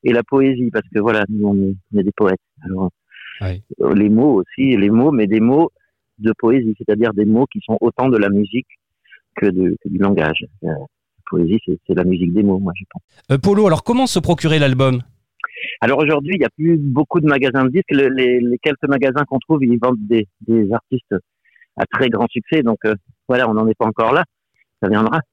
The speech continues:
Speaker 1: Mais donc, va-, faut avoir le réflexe de commander, euh, l'album, euh,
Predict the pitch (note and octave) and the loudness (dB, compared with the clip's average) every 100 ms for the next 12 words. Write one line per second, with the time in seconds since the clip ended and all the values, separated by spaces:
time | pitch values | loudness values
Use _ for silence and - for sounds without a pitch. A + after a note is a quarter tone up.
0 | _ _ _ - C#3 C#3+ C#3+ C#3 D3 C3+ | _ _ _ 0 2 4 2 2 -2 0
1 | C#3+ - D3+ C3+ D3 C#3 B2+ - D3+ C3 | 0 0 0 0 0 0 -2 -2 -4 -2
2 | B2 - C3 B2+ C3+ C3+ A2+ A2+ A2+ B2 | -2 0 2 4 4 2 2 0 0 0
3 | G#2+ | -2